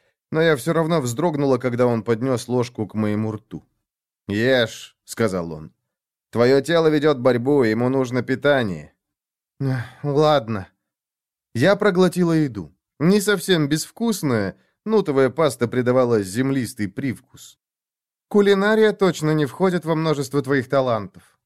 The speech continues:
лукаво улыбнулась я. Эши рассмеялся. "Я готовил завтрак для больной женщины. Возвращайся, когда поправишься, и увидишь, какой я талантливый на самом деле".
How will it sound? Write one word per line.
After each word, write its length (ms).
лукаво 480
улыбнулась 720
я. 240
Эши 520
рассмеялся. 1000
"Я 240
готовил 560
завтрак 440
для 120
больной 400
женщины. 600
Возвращайся, 800
когда 300
поправишься, 600
и 120
увидишь, 400
какой 320
я 100
талантливый 560
на 140
самом 360
деле". 320